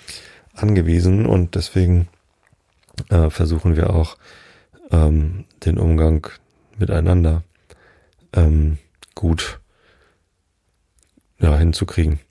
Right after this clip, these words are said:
dass man sich eben nicht an die Gurgel geht. Das, ja, wenn man, wir sind ja nicht eingesperrt, aber wenn man so viel, so viel Kontakt, so viel, äh, Zeit miteinander verbringt, dann muss man eben aufpassen, dass man Konflikte, ähm,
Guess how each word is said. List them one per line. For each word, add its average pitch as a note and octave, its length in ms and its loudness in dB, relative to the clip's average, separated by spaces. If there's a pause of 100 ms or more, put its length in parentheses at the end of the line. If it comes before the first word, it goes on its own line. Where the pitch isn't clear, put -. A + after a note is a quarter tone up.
(160)
dass E2+ 160 -4
man E2+ 120 0
sich - 180 -14
eben E2 180 0
nicht F2 240 0
an E2+ 100 0
die E2+ 100 -2
Gurgel E2+ 320 0
geht. - 280 -4
Das, - 260 -18 (880)
ja, C#2+ 220 2 (180)
wenn F2 300 -2
man, D#2 320 2 (760)
wir E2 140 0
sind E2+ 140 0
ja F2+ 60 -2
nicht E2 180 -2
eingesperrt, E2 540 0
aber E2 180 0
wenn D#2+ 100 0
man D#2 120 0
so E2 80 -4
viel, - 240 -2 (500)
so - 140 -6
viel E2+ 200 -4
Kontakt, E2 480 -4 (120)
so E2+ 100 0
viel, E2+ 260 -2 (100)
äh, F2 260 -2
Zeit - 240 -2
miteinander E2+ 300 2
verbringt, F2+ 380 0
dann E2 120 0
muss E2 140 -4
man E2+ 100 0
eben D#2+ 160 2
aufpassen, D#2+ 420 -2
dass D#2+ 180 -4
man D2+ 260 -2 (1200)
Konflikte, D#2+ 840 0 (540)
ähm, D2 420 0